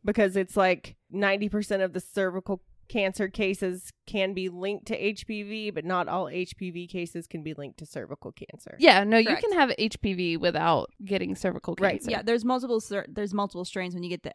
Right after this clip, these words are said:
Speaker 3: H P V vaccine. I
Speaker 1: Yeah.
Speaker 3: It's a s-, whichever, like, I think it's three or five that are the most common that you actually get.
Speaker 2: So, so let me tell you a little bit about this. High-risk strains have E six and E seven proteins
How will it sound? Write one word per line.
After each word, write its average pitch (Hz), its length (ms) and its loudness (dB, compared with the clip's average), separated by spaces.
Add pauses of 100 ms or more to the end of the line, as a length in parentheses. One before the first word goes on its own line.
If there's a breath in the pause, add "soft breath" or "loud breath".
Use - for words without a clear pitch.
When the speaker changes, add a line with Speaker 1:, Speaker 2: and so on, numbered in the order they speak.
Speaker 3:
H 170 180 -6
P 170 160 -8
V 165 160 -8
vaccine. 160 400 -6
I 180 160 -6
Speaker 1:
Yeah. 160 240 0 (220)
Speaker 3:
It's - 280 -4
a 185 40 -6
s-, - 340 -6 (260)
whichever, 185 920 0 (180)
like, 165 220 -6
I 180 80 -4
think 175 180 -8
it's 165 100 -12
three 170 240 -8
or 156 100 -6
five 151 340 -6
that 156 160 -6
are 156 240 -8 (180)
the 180 160 -6
most 165 460 -6
common 147 380 -8
that 143 100 -10
you 151 180 -8
actually 147 320 -8
get. 147 360 -10
Speaker 2:
So, 311 120 6 (280)
so - 80 2
let 480 140 4
me 539 80 2
tell 539 180 8
you 403 60 8
a - 20 10
little 226 140 8
bit - 100 2
about - 200 -2
this. - 280 -14 (140)
High-risk 370 600 4
strains - 720 2 (120)
have 202 480 8 (220)
E 370 160 0
six - 340 0
and 233 180 4
E 254 160 0
seven 240 380 4
proteins - 720 -4